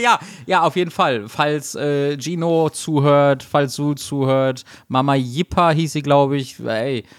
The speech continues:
meldet euch gerne, Capo, sofort. Diese Namen auch, ne? Das ist wirklich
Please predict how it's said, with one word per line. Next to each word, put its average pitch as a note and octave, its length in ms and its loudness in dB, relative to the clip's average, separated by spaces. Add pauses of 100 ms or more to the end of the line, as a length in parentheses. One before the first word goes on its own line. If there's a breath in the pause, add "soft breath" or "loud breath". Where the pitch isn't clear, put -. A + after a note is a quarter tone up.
(120)
meldet C3 320 0
euch F#2+ 220 -2
gerne, A#2 300 -2
Capo, A2+ 540 -2
sofort. G#2+ 460 -2 (240 loud breath)
Diese E3 200 2
Namen F#3+ 240 2
auch, C3+ 160 2
ne? D3+ 180 -2 (180 loud breath)
Das D3 160 -4
ist D#3 160 -6
wirklich E3 340 -4